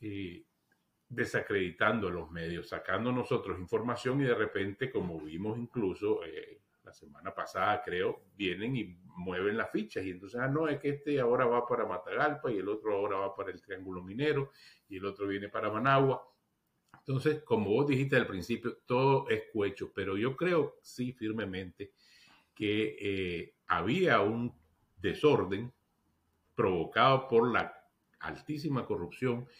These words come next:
y porque, eh, ellos están viendo que se tienen que prepiar, que no pueden estar siempre dependiendo. Cuando digo ellos, eso son, son, son los corruptos de mejor ni-, de menor nivel, y esto, pues, obviamente a la pareja no le gustó,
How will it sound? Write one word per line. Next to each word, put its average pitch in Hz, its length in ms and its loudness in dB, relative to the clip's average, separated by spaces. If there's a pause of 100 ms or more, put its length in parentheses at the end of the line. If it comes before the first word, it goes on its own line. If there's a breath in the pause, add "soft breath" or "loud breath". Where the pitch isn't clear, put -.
(320 loud breath)
y 160 240 0
porque, 101 840 0
eh, - 220 -12
ellos 107 260 0
están 117 320 0
viendo 107 440 4
que 92 140 -6
se 82 140 -4
tienen 85 320 -6
que 101 120 0
prepiar, 92 500 -2
que 87 100 -6
no 76 180 -12
pueden 85 240 -8
estar 85 280 -10
siempre 90 360 -8
dependiendo. 87 560 -8
Cuando 85 200 -6
digo 95 280 2
ellos, 101 260 2
eso 92 340 -6
son, - 220 -14
son, 90 260 -10
son 104 220 -6
los - 140 -8
corruptos 101 500 -2
de 95 80 0
mejor 92 320 -8
ni-, 107 160 -10
de 95 180 -2
menor 90 360 -4
nivel, 101 340 -4 (580 loud breath)
y 123 340 6
esto, - 420 0
pues, 107 160 4
obviamente 95 560 0
a 92 40 0
la 92 140 0
pareja 85 340 -2
no 82 140 -8
le 80 120 -8
gustó, 101 580 0